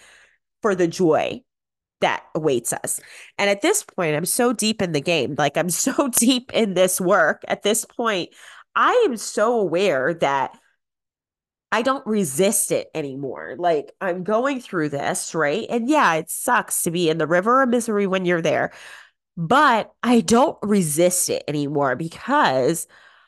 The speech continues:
I know that on the flip side is always freaking miraculous. It's always so much, I always have so much more on the other side. Like, if I'm going through it, I'm like,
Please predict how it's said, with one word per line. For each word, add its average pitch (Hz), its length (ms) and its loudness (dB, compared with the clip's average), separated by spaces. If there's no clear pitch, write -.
I 226 360 6
know 165 560 4
that 175 220 2
on 170 180 2
the 151 140 2
flip - 440 -2
side 302 420 0
is 190 300 0
always 160 640 2
freaking 208 360 0
miraculous. 151 840 -2
It's - 220 -6
always 226 400 2
so 185 260 0
much, 190 260 -2
I 190 120 4
always 240 300 4
have 208 120 -6
so 175 280 2
much 180 260 -2
more 147 220 2
on 143 80 0
the 131 80 -2
other - 180 -2
side. - 400 -4
Like, 170 300 2
if 330 320 0
I'm 240 240 -2
going 202 280 2
through 143 200 -2
it, 147 60 2
I'm 214 140 2
like, 139 220 0